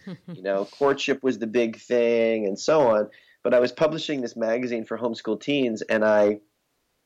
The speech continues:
Speaker 2: I wrote an article called Dating versus Courtship, and there was a huge response. And I think part of that was all these students and parents were excited that a younger person was talking about this stuff.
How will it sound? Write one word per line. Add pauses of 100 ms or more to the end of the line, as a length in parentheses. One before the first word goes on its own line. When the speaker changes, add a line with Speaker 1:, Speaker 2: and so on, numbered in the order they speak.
(280)
Speaker 2:
I
wrote
an
article
called
Dating
versus
Courtship,
and
there
was
a
huge
response.
And
I
think (560)
part
of
that
was (440)
all
these
students
and
parents (600)
were
excited
that
a
younger
person
was
talking
about
this
stuff.